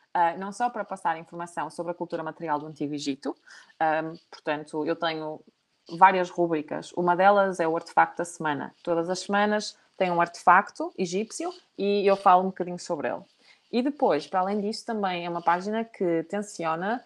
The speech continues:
partilhar a investigação de egiptólogos de língua portuguesa. Na, para já, ainda só consegui encontrar brasileiros e portugueses, mas espero no futuro conseguir encontrar pessoas de, de outros países, ah, também lusófonos.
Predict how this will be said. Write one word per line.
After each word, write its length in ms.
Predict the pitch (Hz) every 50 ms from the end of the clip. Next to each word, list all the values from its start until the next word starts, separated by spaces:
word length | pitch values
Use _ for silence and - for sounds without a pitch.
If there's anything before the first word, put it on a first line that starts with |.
| _ _ _ _ _ -
partilhar 520 | 269 277 277 277 220 202 180 170 175 196
a 40 | 220
investigação 840 | 214 202 - - 208 175 180 180 185 - 175 160 165 190 233 269 - - _ _ _
de 260 | - 170 170 196 247
egiptólogos 560 | 262 226 208 202 - - 196 185 202 214 226 202
de 80 | 202
língua 220 | 208 233 240 233 208
portuguesa. 680 | - - - 170 156 156 151 - - - - - 180 _ _ _ _ _ _ _ _ _
Na, 360 | - 196 214 208 - - -
para 180 | - - 226 226
já, 320 | 208 196 202 214 285 -
ainda 180 | - 220 220 233
só 160 | 226 - 233
consegui 320 | - 226 220 - - 220
encontrar 400 | 214 214 208 214 202 202 208 202
brasileiros 640 | 190 196 196 185 202 196 190 190 190 185 180 175 -
e 60 | 190
portugueses, 680 | 185 - - - 175 170 175 202 269 302 285 - - _ _ _
mas 180 | - 190 208 202
espero 300 | - - 214 202 196 190
no 80 | 190 185
futuro 600 | - - - - 175 190 220 269 285 240 - -
conseguir 340 | - 196 196 - - 202 185
encontrar 380 | 185 185 180 185 175 185 175 175
pessoas 420 | - - - 175 170 180 185 175
de, 400 | 170 165 170 170 170 170 170 170 175 - - _ _
de 100 | 160 170
outros 200 | 180 175 175 -
países, 600 | - 180 170 160 160 175 226 269 262 - - - -
ah, 180 | 185 175 170
também 280 | 170 - 175 170 175 170
lusófonos. 600 | 170 165 160 165 160 196 - - 302 311 - -